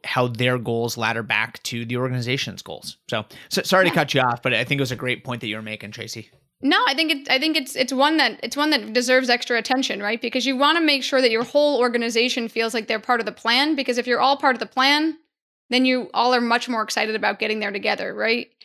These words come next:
Speaker 2: And then you're gonna roll it out to everybody else, right? So you wanna make sure you're updating your website and, you know, making sure that people know your new vision and mission and values if those were updated. You wanna make sure you're communicating with customers, "Hey,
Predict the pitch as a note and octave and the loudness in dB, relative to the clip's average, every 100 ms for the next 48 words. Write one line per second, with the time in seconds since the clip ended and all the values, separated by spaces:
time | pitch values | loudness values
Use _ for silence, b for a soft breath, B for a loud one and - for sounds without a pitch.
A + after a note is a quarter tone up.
0 | b _ - C#4+ E4 F4+ F#4 F4+ D4+ D4+ | b _ 0 2 4 4 2 4 4 6
1 | C#4+ C#4 C4+ C#4 B3 C4 C#4 E3 - G#3+ | 4 4 0 0 2 4 4 2 0 0
2 | B3 B3+ B3 B3+ C4 C4 B3 C4+ C4 A#3+ | 0 0 0 2 2 2 0 2 2 2
3 | A#3 C4+ B3+ C4 C4+ D4 D4 - G3 G3 | 2 2 0 0 2 2 2 0 -2 -2
4 | G#3 G#3+ A3+ A3+ A3+ A#3+ C4 B3+ B3+ B3 | -4 -6 -4 -2 0 0 0 0 0 0
5 | C4+ B3+ B3 B3 B3 A#3+ B3 A3 B3 B3+ | -2 0 0 0 0 0 -2 0 0 2
6 | B3+ A#3 A#3+ - B3 A#3 A3+ A#3+ B3+ A#3 | 0 0 0 0 0 0 2 2 2 -2
7 | G#3+ A3+ A3 A3 G#3 A#3 - G#3 G#3 G3 | -4 -4 -4 -2 0 0 0 -2 -2 -6
8 | b b _ - A#3+ B3+ C4 B3+ - B3+ | b b _ -4 0 2 2 0 0 0
9 | A#3+ A#3+ B3 B3+ B3 C4 B3 B3 A3 - | 0 0 -2 0 0 0 0 0 -4 -2
10 | C4 C4 B3+ A3 G#3+ - C#4+ A#3 A3 | -2 -2 -2 -2 -4 0 2 2 0